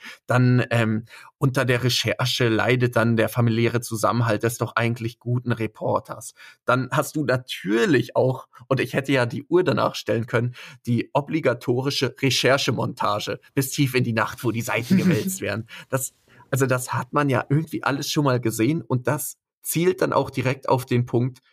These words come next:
Speaker 1: für wen ist der Film etwas?
Speaker 2: Die vollen Aschenbecher, die hab ich nicht gesehen.
Speaker 1: Oh, guter Punkt, guter Punkt.
Speaker 2: <laughs>
Speaker 1: Und vielleicht in so einer Redaktionskonferenz, wo alle einfach kopfschüttelnd vorm Radio oder vorm Fernsehen stehen und sich ihre weißen und hellblauen Hemden hochkrempeln. Das hat auch noch gefehlt.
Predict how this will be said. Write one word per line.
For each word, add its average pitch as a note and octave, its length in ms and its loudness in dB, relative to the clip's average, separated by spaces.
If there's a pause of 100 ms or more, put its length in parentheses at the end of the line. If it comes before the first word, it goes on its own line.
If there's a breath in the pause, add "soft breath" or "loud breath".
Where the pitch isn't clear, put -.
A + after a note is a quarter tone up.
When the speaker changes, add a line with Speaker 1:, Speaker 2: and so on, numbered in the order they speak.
Speaker 1:
für C3 200 0
wen A#2 220 4
ist - 280 -2
der G2+ 100 -4
Film - 280 -8
etwas? - 500 -10 (400 soft breath)
Speaker 2:
Die C3 80 0
vollen G3+ 300 2
Aschenbecher, A#2 560 0
die B2+ 140 0
hab - 120 -2
ich G3 140 -4
nicht A#3+ 160 -2
gesehen. G3+ 320 -2
Speaker 1:
Oh, G3 160 -6
guter F#3 260 -2
Punkt, B2+ 380 -4
guter D#3 220 0
Punkt. F#3+ 260 2 (100)
Speaker 2:
<laughs> F#3+ 120 0
Speaker 1:
Und C#3+ 100 0
vielleicht C#3 320 0
in D3 100 -2
so B2+ 100 -2
einer B2+ 200 2
Redaktionskonferenz, B2+ 1040 -2 (260 loud breath)
wo A#2 100 4
alle C3 280 4
einfach B2+ 300 -2
kopfschüttelnd - 520 -2
vorm B2+ 200 0
Radio A#2+ 340 2
oder A#2+ 120 2
vorm A#2+ 200 0
Fernsehen B2 460 0
stehen A#2+ 320 -2 (160 loud breath)
und B2 160 -8
sich A#2+ 160 -2
ihre B2 200 -2
weißen C3 360 2
und B2 120 -4
hellblauen B2 460 2
Hemden C3+ 400 -4
hochkrempeln. G#2+ 560 -2
Das - 180 0
hat - 160 0
auch B2+ 120 0
noch - 180 -6
gefehlt. - 400 -14